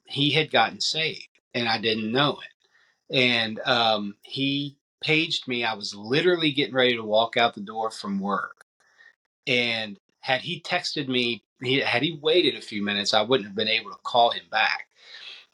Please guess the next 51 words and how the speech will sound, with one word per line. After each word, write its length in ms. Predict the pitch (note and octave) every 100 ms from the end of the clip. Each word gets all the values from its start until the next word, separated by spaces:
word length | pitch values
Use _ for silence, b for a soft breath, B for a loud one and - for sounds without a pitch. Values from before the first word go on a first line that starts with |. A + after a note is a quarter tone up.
| G2+
But 200 | B2 A#2
I 180 | G#2+ -
called 400 | - E3+ F3+ D#3
him 160 | C3
right 140 | B2+ A#2
before 180 | - A#2
I 60 |
left 260 | A2+ A2+ -
work, 220 | A#2+ A2
and 60 | G#2
he 40 |
was 100 | G#2
like, 140 | G#2+
"Hey, 160 | - C#3+
man, 360 | C3 A2+ A2+ - _ -
you 80 |
know, 140 | G#2+ A2
I'm 100 | B2
up 160 | B2+
here 120 | C#3 B2+
at 80 |
the 80 | B2+
church. 480 | G2 B2+ B2+ B2+ -
It's 160 | - -
a 40 |
youth 280 | G#2+ B2+ B2+
night 220 | B2 A#2+
up 140 | A2+
here 160 | - A#2+
tonight, 380 | A2+ A#2 A2+ - -
and 300 | G#2+ G2+ G2
the 80 | G2
drummer 440 | F#2+ A#2 D#3+ E3
that's 220 | B2+ A2+
supposed 380 | - G2+ A2 -
to 60 | G2+
be 140 | A2+
here 200 | A2 G#2 -
isn't 380 | A#2 A2 A2 A#2+
gonna 220 | A2+ G#2+
be 220 | A#2 A#2+
here. 380 | A#2 F2+ D2 - _ B B B B B _ _ _ _ -
And 140 | A#2
I 60 | A#2
wanted 280 | C3 C3
to 60 | A#2+
know 140 | B2
if 140 | B2+ -
you'd 120 | A#2
be 80 | A#2+
wi-, 280 | A2+ A2+